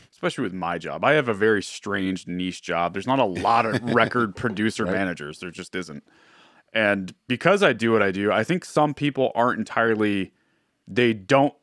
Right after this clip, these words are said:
Speaker 1: they're, they're, they think I'm a general artist manager, or they just hear music industry guy and they think, "Oh, he can make my fucking dreams come true."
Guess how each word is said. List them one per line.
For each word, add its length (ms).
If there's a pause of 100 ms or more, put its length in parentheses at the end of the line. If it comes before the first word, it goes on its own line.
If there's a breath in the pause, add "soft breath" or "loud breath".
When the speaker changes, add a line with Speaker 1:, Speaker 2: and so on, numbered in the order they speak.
(200)
Speaker 1:
they're, 280
they're, 500
they 160
think 340
I'm 460
a 140
general 500
artist 380
manager, 500
or 500 (580 soft breath)
they 120
just 240
hear 140
music 360
industry 400
guy 380 (120)
and 140
they 120
think, 340
"Oh, 240
he 160
can 160
make 220
my 200
fucking 300
dreams 300
come 400
true." 300